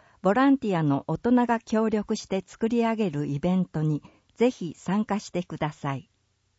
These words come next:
写真、説明。周南市熊毛総合支所の玄関前で、男子二人、女子二人の学生が、ジュニア実行委員と書かれた法被を着て、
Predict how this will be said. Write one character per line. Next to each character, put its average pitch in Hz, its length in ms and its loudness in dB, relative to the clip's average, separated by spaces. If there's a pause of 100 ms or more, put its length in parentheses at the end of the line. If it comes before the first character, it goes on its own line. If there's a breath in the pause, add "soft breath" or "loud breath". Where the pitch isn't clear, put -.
(540)
写 233 240 -2
真、 240 340 0 (280)
説 208 340 -4
明。 185 340 -2 (800)
周 269 280 2
南 262 260 2
市 - 260 -8 (200)
熊 254 280 2
毛 165 160 -2
総 247 340 0
合 254 200 0
支 - 160 -10
所 196 220 0
の 139 140 0
玄 208 220 0
関 220 320 2
前 190 300 0
で、 - 220 -14 (400)
男 262 240 2
子 - 180 -6
二 170 340 -4
人、 156 200 -6 (140)
女 262 180 0
子 175 160 -6
二 226 300 -2
人 233 180 4
の 135 100 0
学 - 240 -8
生 160 320 -4
が、 143 240 -6 (480 soft breath)
ジ 254 120 2
ュ - 20 8
ニ 240 240 6
ア 131 100 0
実 175 300 -4
行 262 220 2
委 262 40 6
員 254 220 6
と 170 140 -2
書 - 200 -10
か 185 140 -2
れ 175 100 -2
た 170 220 -4
法 - 180 -6 (140)
被 214 160 0
を 208 100 0
着 - 140 -20
て、 - 240 -6